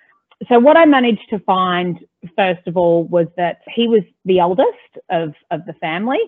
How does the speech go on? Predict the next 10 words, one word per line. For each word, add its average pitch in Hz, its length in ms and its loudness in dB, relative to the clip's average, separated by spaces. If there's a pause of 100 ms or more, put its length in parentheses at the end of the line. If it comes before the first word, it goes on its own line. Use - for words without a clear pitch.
(360)
He 190 180 2
was 185 140 2 (100)
born 180 600 -4 (240)
nearly 262 480 2
nine 202 340 -2
months 190 300 -12 (140)
to 185 100 -4
the 175 80 -2
day 175 280 0
after 165 720 -4